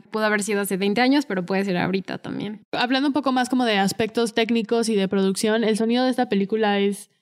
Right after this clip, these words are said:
Speaker 2: mínimo, es una película bastante silenciosa. Los sonidos que escuchamos son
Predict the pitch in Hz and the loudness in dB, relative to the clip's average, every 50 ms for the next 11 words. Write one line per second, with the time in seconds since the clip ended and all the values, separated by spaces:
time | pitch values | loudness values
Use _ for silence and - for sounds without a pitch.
0 | _ _ _ 226 233 226 220 220 220 214 214 220 247 277 269 269 254 247 202 190 | _ _ _ -2 0 0 2 0 0 2 2 2 2 2 2 0 0 0 -2 -2
1 | - 226 214 180 185 - 202 202 233 226 220 196 180 180 185 - 220 202 196 - | 0 0 2 2 0 0 0 0 2 2 2 2 2 0 0 0 -2 -2 0 0
2 | 202 202 254 - _ _ _ _ _ _ _ _ _ - 226 233 247 247 254 269 | -2 -2 -2 -4 _ _ _ _ _ _ _ _ _ -2 -2 0 2 2 2 2
3 | 285 339 - 269 226 - 202 190 - 226 220 226 226 226 - 220 208 214 208 208 | 0 0 0 -2 -2 -2 -2 -2 0 0 2 2 0 0 0 0 2 2 2 2
4 | 208 208 202 202 202 202 196 190 190 - - - | 2 2 2 2 2 2 2 2 0 -2 -4 -10